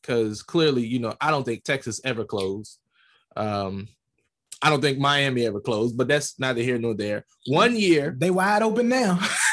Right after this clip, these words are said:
Speaker 2: <laughs>
Speaker 1: <laughs> In more ways than one.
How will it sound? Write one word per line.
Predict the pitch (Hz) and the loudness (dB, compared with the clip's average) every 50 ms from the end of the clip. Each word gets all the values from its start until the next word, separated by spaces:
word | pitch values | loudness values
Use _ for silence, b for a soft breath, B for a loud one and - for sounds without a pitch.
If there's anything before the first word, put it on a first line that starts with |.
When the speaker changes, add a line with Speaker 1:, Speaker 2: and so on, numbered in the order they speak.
| 880 | 2
Speaker 2:
<laughs> | |
Speaker 1:
<laughs> | - 160 175 - 180 - - - - - - - - - - - - - - - - - - - - - | 4 4 4 2 2 -4 -6 -6 -8 -12 -14 -14 -12 -8 -4 -4 -2 0 0 -2 -2 -2 -6 -6 -4 -4
In | - 117 113 | -4 0 2
more | 117 117 | 4 4
ways | 117 113 107 104 104 | 4 4 2 2 0
than | 110 104 | -2 -4
one. | 107 98 92 | -4 -6 -6